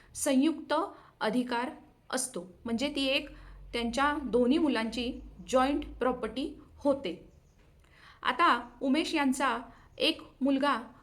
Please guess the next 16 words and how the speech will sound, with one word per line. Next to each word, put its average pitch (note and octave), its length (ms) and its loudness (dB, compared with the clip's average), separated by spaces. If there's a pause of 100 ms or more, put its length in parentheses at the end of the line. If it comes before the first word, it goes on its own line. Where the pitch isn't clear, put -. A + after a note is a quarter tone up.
(120)
बाहेरगावी B3 680 2 (200)
नोकरीनिमित्ताने C#4 960 2
राहत C4+ 260 -2
असतो F3+ 300 -8 (500)
आणि C4 440 0
एक D4 220 2
मुलगा C4 380 4 (320)
गावाकडे A3+ 560 2 (200)
शेती - 640 -4
आणि C4 160 2
घर A3+ 280 0 (320)
सांभाळत C#4 480 4
असतो. F3+ 400 -8 (1160)
परंतु C#4+ 480 2 (240)
जो D4 240 2
मुलगा B3 320 0